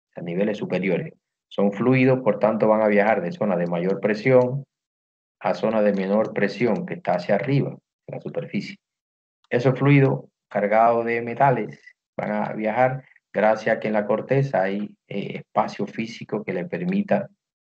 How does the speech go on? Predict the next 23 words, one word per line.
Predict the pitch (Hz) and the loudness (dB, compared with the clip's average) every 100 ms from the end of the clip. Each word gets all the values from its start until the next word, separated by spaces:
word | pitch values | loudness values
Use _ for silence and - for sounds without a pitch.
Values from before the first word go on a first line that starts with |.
| _ | _
desplazarse. | - - - - 107 - - _ - - _ | -10 -6 -8 2 2 2 -6 _ -12 -12 _
Falla, | - 117 107 101 92 - _ | 2 4 4 0 -4 -10 _
fractura, | - - - - 123 104 - - | -8 -8 -10 -4 -2 0 -4 -10
porosidad, | - - 87 95 107 117 107 | -8 -8 -8 -2 2 2 0
diatrema, | 98 - - - | -2 -4 -4 -4
o | |
sea, | - 92 | -4 -4
sencillamente | 92 90 120 123 127 123 - _ _ _ | -2 -2 0 0 0 -4 -8 _ _ _
espacio | 131 - 131 139 | -4 2 4 4
físico. | - 101 - - - _ _ _ _ _ - _ _ _ _ _ | 2 0 -2 -12 -16 _ _ _ _ _ -20 _ _ _ _ _
Y | 160 | 4
luego | 175 175 165 165 | 8 8 8 6
en | 143 | 6
alguna | 120 120 135 139 | 2 2 2 2
zona | 139 160 143 139 156 - _ _ _ _ _ _ _ _ _ _ - | 4 4 6 4 2 -8 _ _ _ _ _ _ _ _ _ _ 0
de | 104 | 2
la | 110 | 2
corteza, | 107 104 131 127 | 0 2 2 2
cuando | 101 92 | 0 -2
se | 87 | -4
den | 92 101 | -2 0
las | 107 | -2
condiciones | 107 104 - 107 90 | -4 -4 -2 -2 -2